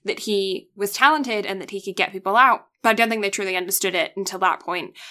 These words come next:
when they were like, "Okay, a high schooler on this level of accuracy is pretty dang,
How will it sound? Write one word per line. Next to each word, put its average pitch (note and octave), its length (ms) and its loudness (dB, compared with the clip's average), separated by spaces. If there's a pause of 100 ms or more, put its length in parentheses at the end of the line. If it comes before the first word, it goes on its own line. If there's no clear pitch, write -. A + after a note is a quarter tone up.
(160)
when F#3+ 260 0
they F#3 100 0
were F#3+ 80 0
like, F3 240 0
"Okay, F#3 520 0
a F#3+ 100 4
high G3+ 180 2
schooler F#3 460 -2
on F#3+ 160 0
this G3 180 -4
level F3 200 -2
of F#3 80 -2
accuracy F3 720 -4 (400)
is F3+ 420 -4
pretty F#3 640 -2 (640)
dang, E3+ 520 -2